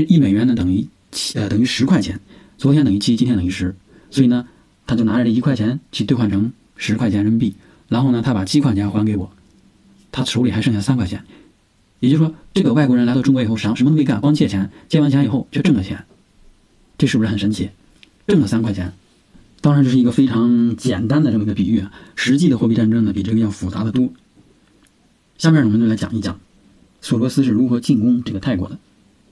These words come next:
泰国呢，当时是这个固定汇率制，然后索罗斯呢，就在这个泰国的银行里边借入泰铢，从泰国的这个股市上买入股票，然后再卖出，这样呢，你也能获得这个，这个泰铢。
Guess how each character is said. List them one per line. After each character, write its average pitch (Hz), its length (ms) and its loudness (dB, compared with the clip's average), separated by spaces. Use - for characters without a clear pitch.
泰 165 140 2
国 135 120 4
呢， 135 120 2
当 131 180 0
时 107 160 0
是 104 200 -2
这 98 140 -4
个 95 220 -8
固 160 180 2
定 104 140 2
汇 98 120 -2
率 92 80 0
制， 92 180 -6
然 123 100 -2
后 139 60 2
索 113 140 0
罗 117 80 -2
斯 135 100 -2
呢， 120 140 2
就 104 100 -2
在 101 140 -2
这 101 80 -2
个 92 180 -4
泰 131 160 -2
国 101 140 0
的 92 180 -4
银 120 160 2
行 117 140 0
里 95 60 0
边 92 160 -6
借 127 120 2
入 107 140 0
泰 127 100 -2
铢， 127 180 0
从 123 160 0
泰 135 160 0
国 117 100 0
的 117 80 0
这 110 60 0
个 107 60 -2
股 98 120 -6
市 95 140 -4
上 104 160 -2
买 98 100 -4
入 117 100 -2
股 98 120 -8
票， - 200 -4
然 113 120 -2
后 131 60 0
再 120 100 0
卖 120 140 2
出， 110 200 -2
这 123 120 0
样 104 100 0
呢， 95 100 -2
你 120 120 2
也 117 80 2
能 104 140 -2
获 113 140 0
得 92 120 -2
这 95 100 -2
个， 92 220 -8
这 101 100 -2
个 101 40 -2
泰 101 140 -4
铢。 95 180 -4